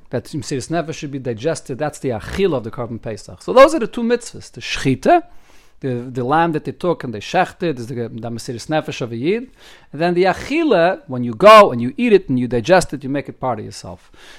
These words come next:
These two parts of the Korban Pesach are two mitzvahs, and this, the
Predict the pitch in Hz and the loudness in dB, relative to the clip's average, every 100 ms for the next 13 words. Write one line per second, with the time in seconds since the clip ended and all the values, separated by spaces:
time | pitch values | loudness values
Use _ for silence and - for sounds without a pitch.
0 | - - 254 269 - 233 233 - 196 190 | -12 0 0 0 -4 -6 -4 4 8 8
1 | 190 - 110 127 123 127 185 202 - 170 | 4 -8 -6 -4 -2 2 4 4 0 -2
2 | 123 - 131 160 185 247 285 - - _ | -4 -6 -4 -4 -4 -6 -6 -8 -16 _
3 | - - - - 139 127 123 - - _ | -20 -20 -14 -4 -2 0 -2 -4 -14 _
4 | - 127 | -10 -10